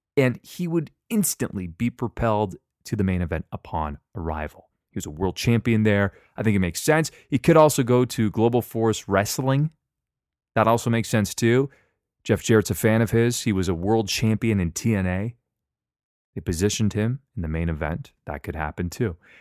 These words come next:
Simon Trickett, my best buddy via Facebook, after the release of Aries, do you think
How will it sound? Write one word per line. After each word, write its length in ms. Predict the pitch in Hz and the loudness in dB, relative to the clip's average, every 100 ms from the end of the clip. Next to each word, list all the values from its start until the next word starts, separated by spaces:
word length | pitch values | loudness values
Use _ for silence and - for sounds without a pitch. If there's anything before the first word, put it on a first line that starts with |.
| _ | _
Simon 640 | - - 139 180 185 180 | -4 2 4 6 4 4
Trickett, 440 | - - 202 185 127 | 2 4 6 4 2
my 100 | 117 | 6
best 300 | 156 131 120 | 4 4 6
buddy 300 | 170 196 151 | 6 8 6
via 220 | 135 151 | 4 2
Facebook, 720 | - - 175 196 - 139 127 - | 0 0 0 0 2 2 2 2
after 480 | 151 180 - 170 | 4 4 4 2
the 100 | 156 | 4
release 520 | 143 143 165 185 156 - | 4 4 4 4 0 0
of 260 | 139 123 - - | 0 0 -2 -2
Aries, 640 | 180 196 180 147 143 117 - _ _ | 2 6 6 6 6 4 -6 _ _
do 80 | 135 | 4
you 60 | |
think 260 | 123 190 | 6 2